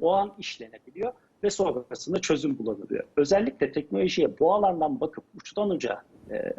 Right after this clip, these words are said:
çözüm sağlaması için firmasına değer katan, değer yaratan, birçok, e, yazılımı adapte eden firmalar tabii ki, e, çok fazla hali hazırda, e, yazılımlarıyla,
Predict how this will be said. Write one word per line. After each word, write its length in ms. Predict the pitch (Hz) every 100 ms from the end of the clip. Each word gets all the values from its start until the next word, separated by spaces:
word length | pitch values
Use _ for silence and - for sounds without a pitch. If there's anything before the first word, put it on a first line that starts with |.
| - - -
çözüm 420 | - 120 139 160
sağlaması 600 | - 139 143 139 147 165
için 300 | 156 113 98
firmasına 600 | - 156 160 127 - 123
değer 280 | 117 113 143
katan, 300 | - - 113 - - - _
değer 220 | 117 147 160
yaratan, 720 | 147 - - 104 - - - _ _ -
birçok, 520 | 185 226 175 180 - _ _
e, 160 | - 107
yazılımı 600 | 110 110 139 139 151 139 -
adapte 380 | 135 165 - 151
eden 220 | 120 110
firmalar 540 | - 160 113 135 143
tabii 260 | - 120 117
ki, 240 | 147 147 - _ -
e, 480 | 120 113 110 127 127
çok 360 | - 175 175
fazla 500 | - 143 139 127 - _ _
hali 300 | - 147 165
hazırda, 680 | 151 135 131 117 113 110 -
e, 160 | - - - -
yazılımlarıyla, 960 | 127 117 135 135 135 131 127 123 127